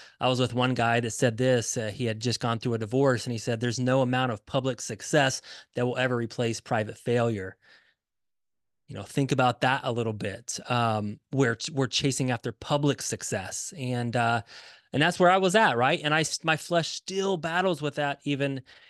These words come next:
even till today. Um, and I have to go back, and it's a daily decision to, to choose, what am I living for? What is the purpose? What is my calling in life? Uh, and it just comes back to the point where it has to be more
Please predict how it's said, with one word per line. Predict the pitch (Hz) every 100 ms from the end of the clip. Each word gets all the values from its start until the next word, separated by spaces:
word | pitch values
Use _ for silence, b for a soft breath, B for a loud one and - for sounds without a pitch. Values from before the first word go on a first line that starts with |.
| -
even | 139 143
till | - 143
today. | - 120 139 131 110 104 -
Um, | 131 135 135 131 B B B B
and | 135
I | 131
have | 143 151
to | 143
go | 127 135
back, | 135 135 135
and | 139
it's | 123
a | 120
daily | 131 139
decision | 131 117 - 139 131 127
to, | - 127 120 117 110 b b b _
to | 135
choose, | - - 156 156 131 123 - -
what | 139
am | 143
I | 131
living | 131 139 135
for? | - 123 113
What | 131
is | 135
the | 127
purpose? | - 139 131 120
What | 131 123
is |
my | 123
calling | 117 - 127 123
in | 123
life? | 110 113 127 110 - -
Uh, | 123 113 113 -
and | 123 123 120 123
it |
just | 123 131 -
comes | 131
back | 127 123
to | 131
the |
point | 113 131 127 120
where | 123
it | 117
has | - 139 131 123
to | 135
be | 127
more | 123 131 156 165 127 131